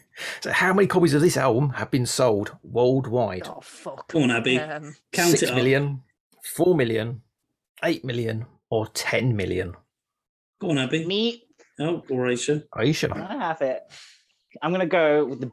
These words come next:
Speaker 4: big number of ten just because I had to hear it so many times on wrestling.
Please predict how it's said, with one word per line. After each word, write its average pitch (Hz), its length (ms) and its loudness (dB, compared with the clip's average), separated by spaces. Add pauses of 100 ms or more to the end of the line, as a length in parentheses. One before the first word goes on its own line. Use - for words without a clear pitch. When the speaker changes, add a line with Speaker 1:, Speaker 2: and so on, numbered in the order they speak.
Speaker 4:
big 151 220 -2
number 139 320 0
of 123 180 -6
ten 135 360 0
just - 160 -10
because 127 200 -6
I 123 120 2
had 127 140 -4
to 131 80 -8
hear 135 140 -2
it 117 100 -6
so 135 180 -2
many 123 240 -2
times 117 260 -6
on 107 80 -6
wrestling. 107 380 -6